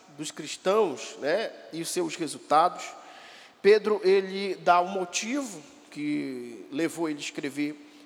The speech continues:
a esta carta. Pedro, ele fala sobre a superioridade da palavra de Deus. Ele fala também sobre os falsos mestres e fala do castigo iminente que virá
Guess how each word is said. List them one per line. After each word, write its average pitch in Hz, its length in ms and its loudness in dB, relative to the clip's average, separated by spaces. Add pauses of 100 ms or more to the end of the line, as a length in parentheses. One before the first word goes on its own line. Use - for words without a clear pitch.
a 127 140 0
esta 143 260 -6
carta. 170 540 -4 (480)
Pedro, 196 300 2
ele 180 120 -2
fala 180 280 4
sobre 165 360 -4
a 147 40 -4
superioridade 156 1000 -2 (220)
da 147 160 2
palavra 135 460 0
de 143 100 -14
Deus. 165 480 -2 (480)
Ele 196 180 2
fala 196 300 6
também 180 520 0
sobre 165 300 -6
os 151 100 -6
falsos 180 580 0
mestres 160 580 -2 (160)
e 185 80 -10
fala 208 300 2
do 185 100 -10
castigo 226 600 -8
iminente 170 480 -4
que 160 100 -14
virá 139 320 -2